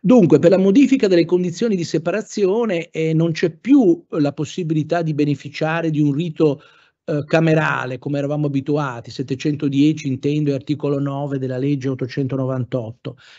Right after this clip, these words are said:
E, e il procedimento è quello, eh, unitario, cioè si deve avviare un ricorso, le regole sono le stesse. Certamente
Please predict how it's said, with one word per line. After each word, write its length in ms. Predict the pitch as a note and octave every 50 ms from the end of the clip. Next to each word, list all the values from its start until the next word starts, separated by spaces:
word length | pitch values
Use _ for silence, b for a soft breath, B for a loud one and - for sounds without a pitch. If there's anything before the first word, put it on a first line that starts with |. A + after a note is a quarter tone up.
| B
E, 120 | B - -
e 240 | - - - - A3+ A3
il 120 | A3 F#3+
procedimento 680 | D#3+ G#3+ A#3 G3 - B3+ C#4 C#4 G3 E3+ G3 A3+ G3+ F#3
è 80 | D#3 -
quello, 800 | - D3+ D#3 F#3+ G#3 F3+ D#3+ D3+ C#3+ C3+ C3 B2+ A#2+ A2+ B2 _ _ _ _ _ _ _
eh, 400 | _ - - - - - - - -
unitario, 720 | - D3+ D#3 D#3+ D#3 A#3 A3 E3 - F#2+ E2+ G#2+ A#2 A2 A2
cioè 380 | - - C3+ A2+ - - G#2+ G#2+
si 160 | - - C#3+
deve 220 | C#3+ E3+ D#3+ C#3+
avviare 360 | C3+ B2+ C#3+ D#3+ D3+ C#3 C3+
un 60 | C3+ C3+
ricorso, 580 | D3+ D3+ - - C#3 C3 E3 A3+ G#3+ - - A#2+
le 120 | A#2 A#2
regole 300 | C3 C#3+ D3+ C#3+ C#3 C3
sono 200 | A#2+ - C#3 C3+
le 80 | C3+ C3+
stesse. 320 | - - G#3 E3 - C3+
Certamente 640 | A#2 - C3 A#2 - C#3 E3+ G3 F3+ D#3+ D#3+ D3+